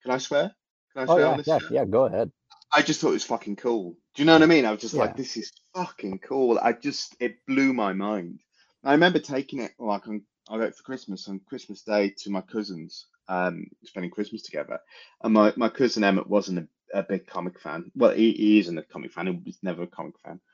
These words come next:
Speaker 1: And I remember showing him and just, like, wanting to,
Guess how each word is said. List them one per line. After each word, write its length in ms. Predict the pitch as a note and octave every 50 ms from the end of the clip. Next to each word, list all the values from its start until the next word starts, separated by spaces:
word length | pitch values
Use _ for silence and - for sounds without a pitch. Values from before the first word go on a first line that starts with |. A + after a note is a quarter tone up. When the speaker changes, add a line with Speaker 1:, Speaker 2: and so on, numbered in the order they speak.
| _ _ _ _ _ _ -
Speaker 1:
And 120 | B2+ B2 B2+
I 60 | C3
remember 280 | C3+ C3+ C3 B2+ A#2+ A#2
showing 380 | - - - A#2+ G#2+ G#2 F#2+
him 300 | F#2 G#2+ G#2+ G#2 F#2+ F#2
and 120 | F2+ F2+ -
just, 180 | A#2 G#2+ -
like, 140 | B2+ F2+ E2 - G#2
wanting 440 | A#2+ B2 B2 B2 A#2 - - A#2 -
to, 200 | - B2+ A2+